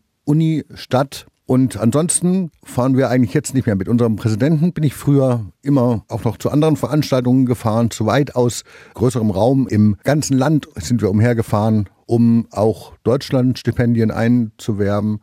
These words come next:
um halt dahingehend auch aktiv zu sein. Und das war, wie gesagt, immer sehr abwechslungsreich. Und ansonsten fahren wir zu Konzerten, bringen dort, äh, Instrumente, Pauken hin, zum Beispiel nach Gern in die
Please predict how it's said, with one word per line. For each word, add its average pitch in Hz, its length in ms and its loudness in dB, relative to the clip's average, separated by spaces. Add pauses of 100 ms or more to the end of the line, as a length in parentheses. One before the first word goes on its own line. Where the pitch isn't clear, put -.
(100)
um 123 220 2
halt 107 300 -2
dahingehend 107 640 0
auch 98 180 -2
aktiv - 340 -4
zu - 120 -6
sein. 104 380 0 (120)
Und 104 220 0
das - 400 -4
war, 98 380 2
wie 110 120 2
gesagt, 113 220 0
immer 120 120 2
sehr 110 160 0
abwechslungsreich. - 800 -8
Und 107 120 -2
ansonsten 127 720 0 (300)
fahren 117 340 -2
wir 117 120 0
zu 117 280 -10
Konzerten, 127 680 -2
bringen 131 260 0
dort, 120 200 -2
äh, 107 320 0
Instrumente, 110 680 0
Pauken 117 440 0
hin, 120 320 2 (220)
zum 107 120 0
Beispiel 110 400 0
nach 98 260 -4 (280)
Gern 117 440 2
in 107 180 0
die 98 300 0